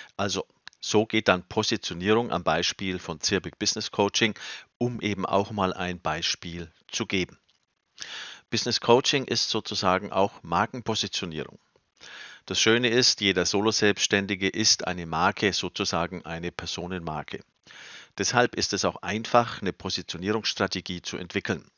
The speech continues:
Das hat jetzt wieder viel mit dem Unternehmer selbst zu tun. Im Business Coaching erarbeiten Sie das mit dem Sechs-Schritte-Positionierungsmodell.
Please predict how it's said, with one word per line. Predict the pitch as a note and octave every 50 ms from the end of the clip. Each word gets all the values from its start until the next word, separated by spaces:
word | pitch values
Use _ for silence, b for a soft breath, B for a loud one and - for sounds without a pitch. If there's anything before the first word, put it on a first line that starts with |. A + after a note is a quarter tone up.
| _ _
Das | - - F2 G#2+ - - - - B B B B B B B
hat | F#2+ G2 -
jetzt | G#2+ G2 - -
wieder | A2 F#2+ F#2+
viel | - - - A2 G#2+ A#2+ B2+
mit | B2+ A#2+ A2 A2+
dem | G2 -
Unternehmer | - G#2 G2+ - G2+ E2+ D#2+ E2+ E2+ F#2 G2
selbst | - G#2 F#2+ F#2 - - -
zu | - G2
tun. | - - - D2+ A1+ - _ _ B B B B B B B B B B
Im | D#2+ D#2+
Business | G2+ G2+ - B2 A#2+ -
Coaching | - - A#2 A#2+ A#2+ - - C3 A#2
erarbeiten | G#2 - F2 G2 G#2 G#2+ G#2 G#2 - - G#2
Sie | - - G#2+ G2
das | F#2+ F#2+ - -
mit | G2 F#2
dem | G2 F2+
Sechs-Schritte-Positionierungsmodell. | F2+ - - - - - - - - - F2 F2+ G2+ - A#2+ A2 - - F2+ - F2+ - - - E2+ F2 G2 G#2+ A2+ A2 G2 - - - F2+ E2+ D#2+ - F2 E2+ B1+ G#1+